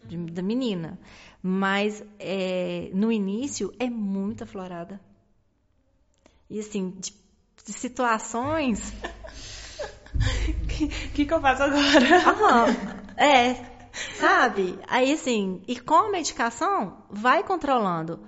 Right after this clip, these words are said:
Speaker 1: Não vai curar. Autismo não tem cura. Você tem que tentar estabilizar ali,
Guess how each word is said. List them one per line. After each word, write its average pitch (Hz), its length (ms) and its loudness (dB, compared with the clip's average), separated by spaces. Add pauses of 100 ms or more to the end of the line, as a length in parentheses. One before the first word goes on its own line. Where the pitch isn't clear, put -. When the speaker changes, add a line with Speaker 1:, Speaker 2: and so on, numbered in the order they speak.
(120)
Speaker 1:
Não 254 260 4
vai 427 120 4
curar. 190 600 -2
Autismo 302 380 -6
não 359 60 -2
tem 269 120 0
cura. 180 480 -8 (260)
Você 190 240 -4
tem 202 180 -4
que 320 300 0 (320)
tentar 202 380 2
estabilizar 247 1120 0
ali, 196 600 -6